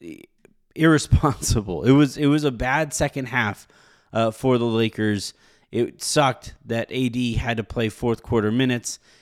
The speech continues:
It sucked that it took an, a D'Angelo Russell, uh, deflection to kind of seal this one when you were up by forty <laughs> at one point in this thing.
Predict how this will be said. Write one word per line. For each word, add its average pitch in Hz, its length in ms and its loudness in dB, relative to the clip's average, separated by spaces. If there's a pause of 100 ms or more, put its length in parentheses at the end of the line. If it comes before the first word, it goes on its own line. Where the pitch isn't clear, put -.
(200)
It 110 200 -4
sucked - 520 -2
that 120 120 0
it 113 200 -4
took - 340 -2
an, 120 260 -4
a 113 180 -2
D'Angelo 117 500 -2
Russell, 107 600 -2 (500)
uh, 101 200 -4
deflection 120 920 -4 (760)
to 107 600 0
kind 123 260 -6
of 107 60 -6
seal 139 340 0
this 131 300 -4
one 120 400 -4 (380)
when 107 480 -2
you 120 180 -2
were 113 180 0
up 123 200 -4
by 104 200 -4
forty 131 720 -2 (280)
<laughs> 117 280 -6
at 131 160 -10
one 139 220 -4
point 131 340 -6
in 127 120 -2
this 131 200 -4
thing. 123 340 -4